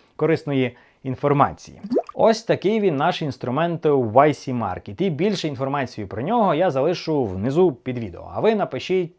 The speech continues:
що думаєте про можливості системи в коментарях. Ну, а на тому все. Віримо в наших захисників, допомагаємо їм та аналізуємо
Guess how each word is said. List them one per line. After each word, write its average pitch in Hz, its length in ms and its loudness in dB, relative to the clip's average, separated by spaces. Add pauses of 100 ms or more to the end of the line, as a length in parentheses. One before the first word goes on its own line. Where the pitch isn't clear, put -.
що - 280 -4
думаєте 151 560 -4
про 117 180 -8
можливості 113 500 -6
системи 127 520 -4 (380)
в - 60 -20
коментарях. 131 760 -4 (120)
Ну, 185 120 -2
а 240 60 2
на 226 60 0
тому 226 240 0
все. 202 340 -2 (200)
Віримо 156 340 2
в 123 60 -4
наших 117 340 -2
захисників, 143 760 -2 (220)
допомагаємо 123 760 -2
їм 107 180 -4
та 165 260 4
аналізуємо 170 880 -2